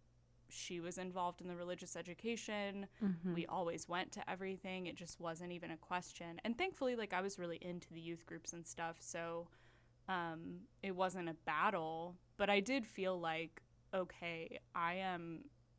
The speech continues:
Speaker 1: like, I have so much more sex ed than anybody else I know. Like, I felt like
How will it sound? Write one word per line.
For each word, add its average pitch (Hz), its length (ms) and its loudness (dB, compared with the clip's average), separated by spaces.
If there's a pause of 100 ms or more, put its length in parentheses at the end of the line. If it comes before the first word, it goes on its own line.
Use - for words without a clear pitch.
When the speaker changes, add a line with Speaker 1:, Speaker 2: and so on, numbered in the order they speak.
(140)
Speaker 1:
like, 190 220 -2
I 185 140 8
have 208 300 2 (580)
so 190 500 4
much 185 360 0
more 220 200 -2
sex 226 380 0
ed 247 200 2
than 185 180 -2 (120)
anybody 175 560 0
else - 200 0
I 180 120 -6
know. 175 260 -2
Like, 196 220 2
I 202 120 10
felt 226 280 4
like 185 400 0